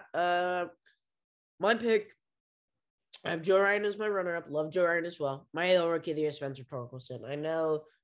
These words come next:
that it's maybe, he's probably, you know, the favorite for, of the award, and, you know, I understand why some might shy away from that,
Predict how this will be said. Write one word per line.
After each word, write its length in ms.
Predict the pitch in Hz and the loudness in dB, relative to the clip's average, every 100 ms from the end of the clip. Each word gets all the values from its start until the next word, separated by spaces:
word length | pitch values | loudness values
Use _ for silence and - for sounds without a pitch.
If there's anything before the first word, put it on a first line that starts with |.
| - | -6
that 100 | 143 | -6
it's 160 | 139 151 | -4 -2
maybe, 320 | 160 151 143 | 0 0 -4
he's 220 | 139 139 | -4 -6
probably, 380 | - 160 160 135 | -2 0 2 0
you 80 | 147 | -2
know, 120 | 123 | -6
the 80 | 110 | -4
favorite 400 | - 165 160 - | 0 0 0 -6
for, 260 | 151 156 - | -6 -6 -6
of 160 | 151 | -6
the 80 | 151 | 0
award, 520 | 156 151 151 151 147 | 2 2 0 -2 -2
and, 420 | 127 127 123 123 127 _ _ _ _ _ | -4 -6 -8 -12 -16 _ _ _ _ _
you 80 | - | -10
know, 140 | 120 127 | -6 -6
I 120 | 131 | -4
understand 440 | 135 135 156 147 | -6 -6 -4 -2
why 80 | 143 | -4
some 240 | 139 156 | -4 -6
might 200 | 143 139 | -2 -4
shy 200 | - 160 | -4 -4
away 240 | 147 147 156 | 0 2 0
from 240 | 151 160 | 0 -4
that, 260 | 160 160 | -2 -2